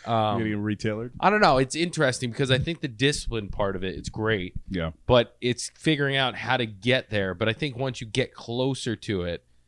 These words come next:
Speaker 1: it is hard to sustain, but it's easier once you're at a certain point. You know what I mean?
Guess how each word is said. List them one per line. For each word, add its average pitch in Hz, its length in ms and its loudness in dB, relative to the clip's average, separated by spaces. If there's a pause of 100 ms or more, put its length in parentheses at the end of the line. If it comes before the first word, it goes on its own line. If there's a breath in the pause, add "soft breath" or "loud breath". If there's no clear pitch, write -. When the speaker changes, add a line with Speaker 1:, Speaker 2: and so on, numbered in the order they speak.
(320)
Speaker 1:
it 131 120 2
is 143 200 2
hard 131 240 2
to 113 80 -4
sustain, 123 560 -6
but 101 100 -2
it's - 260 -6
easier 117 360 -2
once 107 260 -6
you're 98 300 -6 (520)
at 117 180 0
a 110 40 -2
certain 98 300 -4
point. 143 400 -6
You 147 120 -8
know 170 80 -4
what 175 80 -6
I 175 40 -8
mean? 185 200 -8